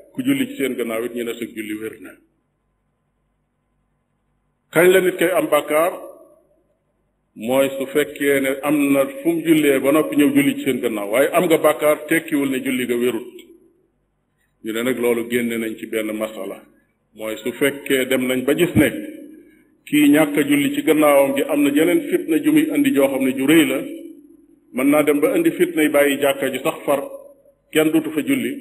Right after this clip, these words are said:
ku dul imaam ja, wala fitna ju gën a rëy jooju, su boobaa nag day julli ci gannaaw kooka te dara du ko ca war.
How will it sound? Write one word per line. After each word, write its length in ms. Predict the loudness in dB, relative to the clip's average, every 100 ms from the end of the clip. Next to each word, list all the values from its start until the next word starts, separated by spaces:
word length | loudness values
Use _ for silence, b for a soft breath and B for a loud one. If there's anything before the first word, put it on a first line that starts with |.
| -14 -16 -6
ku 80 | -2
dul 200 | 0 2
imaam 320 | 2 2 0
ja, 80 | -6 -8 -16 -20 _ _ _ _ _
wala 240 | -2 2 2
fitna 280 | 0 0 0 2
ju 80 | 2
gën 180 | 4
a 40 | 4
rëy 160 | 4 4
jooju, 320 | 2 2 -4 -8 -16 -20 -20 -20 -16 -14
su 100 | -10
boobaa 400 | -2 0 2 0
nag 180 | -2 -4
day 160 | -4 -4
julli 280 | -6 -8 -8
ci 80 | -4
gannaaw 640 | 0 0 0 -2 -4 -10 -2
kooka 360 | 0 0 -2 -6 -10 -18 -20 _
te 80 | -14
dara 320 | -8 -6 -4 -4
du 100 | -4
ko 100 | -6
ca 120 | -6
war. 160 | -8